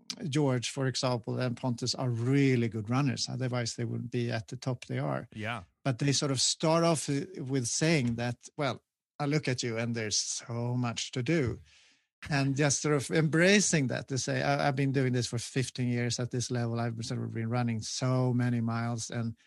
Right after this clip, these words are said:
Speaker 1: still I'm, I'm a learner. I need to sort of improve this and this and this to, to gain that extra percentage." But if you add up all those percentages,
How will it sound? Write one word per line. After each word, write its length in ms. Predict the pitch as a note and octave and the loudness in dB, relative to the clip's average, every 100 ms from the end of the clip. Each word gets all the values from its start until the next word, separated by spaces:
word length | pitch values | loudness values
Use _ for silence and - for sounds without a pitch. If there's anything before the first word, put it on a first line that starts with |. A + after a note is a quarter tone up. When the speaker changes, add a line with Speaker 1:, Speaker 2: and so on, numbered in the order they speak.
| _ | _
Speaker 1:
still 520 | - - - C#3+ E3+ E3 | -10 -4 2 6 6 4
I'm, 340 | C3 B2+ B2+ _ _ _ _ _ _ | 2 2 0 _ _ _ _ _ _
I'm 220 | D3+ D3 D#3 | 0 2 2
a 60 | D3 | 4
learner. 480 | D#3 F3 G3 C3+ E2+ | 6 6 4 2 2
I 60 | C3 | 0
need 320 | D3 D3 C3 | 0 -2 -2
to 160 | - C3+ | -2 -2
sort 180 | C#3+ | -2
of 140 | C3+ B2 | -4 -2
improve 440 | C#3 - D3 B2+ | -4 0 -2 0
this 300 | D3 D#3+ - | 0 0 -2
and 140 | C#3 C3 | -4 -2
this 260 | D3+ - | -2 -2
and 140 | B2+ B2 | -4 -4
this 260 | C#3 - | -4 -6
to, 360 | - - C3 B2 - - _ _ _ - | -8 -4 -2 -4 -8 -20 _ _ _ -6
to 80 | |
gain 380 | C3+ D3 D3+ E3 | 0 4 4 4
that 200 | C#3 C3+ | 2 0
extra 320 | C#3+ - C#3+ | -2 -4 -4
percentage." 920 | B2+ - C3+ - D#3+ E3 - C3+ - - | -6 -4 -2 0 0 -2 -2 -6 -6 -4
But 160 | B2+ - _ _ | -6 -6 _ _
if 180 | C3+ A#2+ | -6 -4
you 160 | C3 C3 - | -4 -4 -2
add 200 | D3 D#3 | 0 2
up 220 | F3 - C#3 | 2 0 -4
all 120 | B2+ | -4
those 260 | A#2+ A#2 | -4 -6
percentages, 1040 | - - A#2+ - E3 - A#2+ - A#2+ - | -8 -6 -4 -2 -2 -4 -8 -8 -8 -10